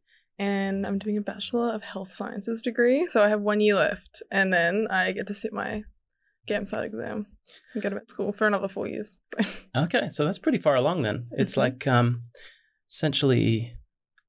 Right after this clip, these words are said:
Speaker 2: uh, like you said, it's a four-year program, right?
Speaker 1: In med school,
Speaker 2: In,
Speaker 1: yeah.
Speaker 2: yeah. And so what kind of things, like, are happening in the, in the classroom? Is it, it's a lot of textbook stuff? Is it online? Like, how does it work?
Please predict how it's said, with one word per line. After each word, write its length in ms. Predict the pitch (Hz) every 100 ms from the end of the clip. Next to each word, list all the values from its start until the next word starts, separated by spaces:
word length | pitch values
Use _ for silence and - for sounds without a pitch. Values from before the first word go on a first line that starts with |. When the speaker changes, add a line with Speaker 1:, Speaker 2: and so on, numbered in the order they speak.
| _ -
Speaker 2:
uh, 160 | - 131
like 120 | 139
you 60 | 120
said, 120 | 120
it's 100 | -
a 40 |
four-year 580 | 120 147 139 127 135 147 - _ _
program, 360 | - 107 185 160
right? 160 | 226 - _ _ -
Speaker 1:
In 160 | 226 208
med 160 | 180
school, 220 | - - -
Speaker 2:
In, 140 | 131
Speaker 1:
yeah. 80 | -
Speaker 2:
yeah. 220 | 127 104 - _ _ _ - - -
And 200 | - 131
so 640 | 123 139 127 127 127 117 - _ _ -
what 520 | 151 170 - - - - -
kind 260 | 151 131
of 120 | 123 -
things, 540 | - 123 123 123 120
like, 180 | 120 120
are 300 | 123 120 117
happening 320 | 113 113 123
in 60 | 110
the, 60 | 110
in 120 | 123
the 60 |
classroom? 340 | 120 107 - 117
Is 80 | 113
it, 80 | 120
it's 100 | 127
a 60 |
lot 240 | 117 117 113
of 240 | 110 117 - _ _ _ _
textbook 420 | - - - 151 -
stuff? 460 | - 156 151 147
Is 100 | 123
it 80 | 117
online? 600 | 113 113 127 135 135 143
Like, 220 | 127 117 120
how 120 | 123
does 120 | 123
it 120 | -
work? 120 | 120